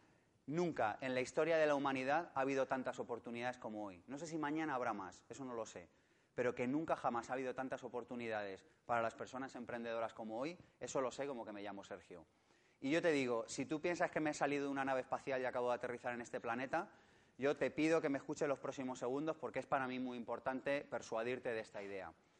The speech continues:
Y la idea es la siguiente. Si tú estás conmigo y estás de acuerdo en que a un emprendedor <clears throat> o a ti como profesional solo te pagan en tanto que eres capaz de solucionarle un problema a otro ser humano, ¿hasta aquí estamos de acuerdo?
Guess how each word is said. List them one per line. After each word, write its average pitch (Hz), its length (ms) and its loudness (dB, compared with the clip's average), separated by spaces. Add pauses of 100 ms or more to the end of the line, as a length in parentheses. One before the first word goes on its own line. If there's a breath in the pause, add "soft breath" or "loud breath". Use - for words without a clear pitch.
(140 soft breath)
Y 131 60 -4
la 143 100 6
idea 196 140 8
es 175 60 0
la 165 80 2
siguiente. 98 540 -6 (320 soft breath)
Si 151 200 2
tú 220 320 0
estás 175 320 4
conmigo 151 600 4
y 131 40 2
estás 147 260 4
de 139 80 6
acuerdo 131 600 4 (220 soft breath)
en 143 160 2
que 143 140 8
a 143 100 8
un 170 160 8
emprendedor 147 920 4
<clears throat> 175 200 2
o 131 140 8
a 131 100 10
ti 165 120 6
como 147 260 4
profesional 135 720 0 (340 soft breath)
solo 170 380 6
te 143 120 4
pagan 139 500 8
en 147 140 2
tanto 131 320 4
que 156 100 6
eres 156 180 4
capaz 139 280 6
de 135 100 2
solucionarle 135 600 0
un 120 80 -4
problema 123 400 2
a 117 40 0
otro 117 180 -4
ser 113 180 -4
humano, 123 420 0
¿hasta 117 200 -6
aquí 110 100 -2
estamos 147 260 0
de 135 60 2
acuerdo? 185 380 2